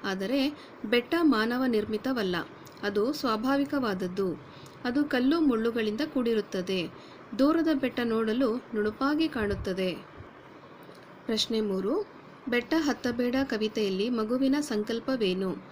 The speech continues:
ಉತ್ತರ, ಅಟ್ಟವು ಮಾನವ ನಿರ್ಮಿತವಾದುದರಿಂದ ಬೀಳುವ ಸಾಧ್ಯತೆ ಇದೆ, ಆದರೆ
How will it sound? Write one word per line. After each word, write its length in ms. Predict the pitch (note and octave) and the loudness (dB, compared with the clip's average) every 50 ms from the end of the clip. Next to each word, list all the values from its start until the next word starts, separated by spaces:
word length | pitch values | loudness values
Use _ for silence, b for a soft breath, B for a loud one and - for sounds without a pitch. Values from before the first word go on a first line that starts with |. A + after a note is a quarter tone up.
| B B B B B - - | B B B B B -8 -8
ಉತ್ತರ, 280 | G3+ G3+ - G3+ F3 F3+ G#3 C#4 E4+ - B B B B B B | -8 -6 -4 -4 -4 -2 -2 -4 -4 -6 B B B B B B
ಅಟ್ಟವು 400 | - A#3 - - - D4 D4+ E4 | -4 -4 -2 0 2 2 4 6
ಮಾನವ 440 | E4 C#4 A3 G3+ G3+ A3+ A#3+ C4 C4+ | 6 6 6 6 4 2 2 2 2
ನಿರ್ಮಿತವಾದುದರಿಂದ 1120 | C#4 B3 A3 G#3+ A3 A3+ A#3 A3+ - A#3 A3 G#3 G3 G3 G#3 G3 G3+ G3 G3 F#3 F#3 G3 C4 B3+ A3+ B3+ C#4+ B B B B B B - | 2 2 2 0 0 -2 -2 -2 -2 -2 -2 0 0 0 0 0 0 0 -2 -2 -2 0 0 0 0 -2 -4 B B B B B B -2
ಬೀಳುವ 400 | A3 A#3+ C#4 D#4+ E4 E4+ D#4 D4 | 2 4 6 6 6 4 4 2
ಸಾಧ್ಯತೆ 640 | C#4 - A#3+ G#3 F#3+ F#3 G#3+ G3 F#3+ - A#3 D#4 F4+ - | 0 -2 -2 -4 -2 -2 -2 -4 -2 -2 -2 -2 -2 -2
ಇದೆ, 320 | B3 A3+ G3 G3 F3+ - - - - B B B B - - | -2 -2 0 0 -2 -2 -4 -8 -14 B B B B -8 -4
ಆದರೆ 500 | G#3 G3 F#3+ F#3+ F#3+ A#3 C#4+ C4+ C4+ | -4 -2 -2 -2 0 0 0 0 0